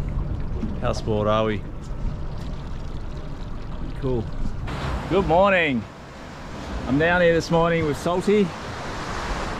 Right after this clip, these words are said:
Um, I just grabbed a coffee. Lee had a really late flight last night and he slept in a bit this morning, so I didn't wanna wake him up. So I thought I'd come down for breakfast for something different. I brought the dog down for a bit of a run,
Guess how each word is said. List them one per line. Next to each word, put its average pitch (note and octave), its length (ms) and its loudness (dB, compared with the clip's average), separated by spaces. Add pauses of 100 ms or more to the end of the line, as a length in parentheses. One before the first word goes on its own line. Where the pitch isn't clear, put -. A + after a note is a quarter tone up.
(360)
Um, D3 340 4 (1040)
I C#3 80 2
just F#3 180 -4
grabbed E3 200 4
a C3+ 40 0
coffee. E3 520 4 (520)
Lee F#3+ 180 6
had G3 120 6
a D3+ 60 6
really D#3 200 6
late D3 220 4
flight C#3+ 300 4
last C3 320 2
night C#3 320 4
and C3 80 0
he B2+ 100 2
slept C#3 380 0
in C3+ 100 4
a B2+ 60 4
bit B2+ 140 2
this - 180 -2
morning, C3 280 4
so B2+ 140 2
I C#3 60 6
didn't C3 140 2
wanna A#2+ 140 2
wake A2+ 200 2
him A2+ 160 0
up. A#2 240 0
So A#2+ 140 2
I - 1120 -2
thought G3 200 8
I'd - 60 -6
come D#3 160 2
down C#3 220 4
for - 80 -4
breakfast C#3 560 2
for C3 160 0
something B2+ 260 0
different. C#3 480 0
I C#3 40 0
brought C3+ 200 6
the A#2 80 0
dog B2+ 240 2
down C3 220 4
for - 140 2
a A2+ 40 4
bit B2+ 120 2
of A#2+ 80 0
a A#2+ 60 2
run, C3 380 4